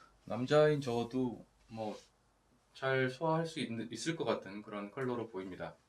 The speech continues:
예, 셀라단 컬러. 고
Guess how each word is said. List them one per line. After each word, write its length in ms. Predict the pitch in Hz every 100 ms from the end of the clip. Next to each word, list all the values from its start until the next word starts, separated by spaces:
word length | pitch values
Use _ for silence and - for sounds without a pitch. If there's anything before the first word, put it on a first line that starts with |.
| _ _ _ _ _ _ _ _ -
예, 140 | 131 120
셀라단 560 | 131 131 135 123 110
컬러. 400 | - 92 82 120 143 _ _ - - - -
고 300 | - 120 104